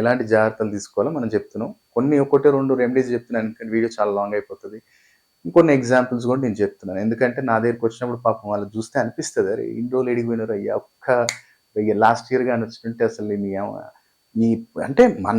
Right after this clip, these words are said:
నేనేం, మనం ఏం మ్యాజిక్స్ ఏం చేయము, మనం ఏం మంత్రాలు తంత్రాలు మనం ఏం చేసేది లేదు. వాడికున్న పర్ఫెక్ట్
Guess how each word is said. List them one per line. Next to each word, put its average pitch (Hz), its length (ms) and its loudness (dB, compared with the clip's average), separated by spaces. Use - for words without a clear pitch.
నేనేం, 160 280 4
మనం 151 120 2
ఏం 165 60 -4
మ్యాజిక్స్ 135 360 2
ఏం 156 140 2
చేయము, 151 320 -4
మనం 98 220 -6
ఏం 110 120 0
మంత్రాలు 113 420 0
తంత్రాలు 113 340 -4
మనం 107 200 -8
ఏం 104 120 -12
చేసేది 104 360 -12
లేదు. 107 180 -8
వాడికున్న 151 540 4
పర్ఫెక్ట్ 123 440 0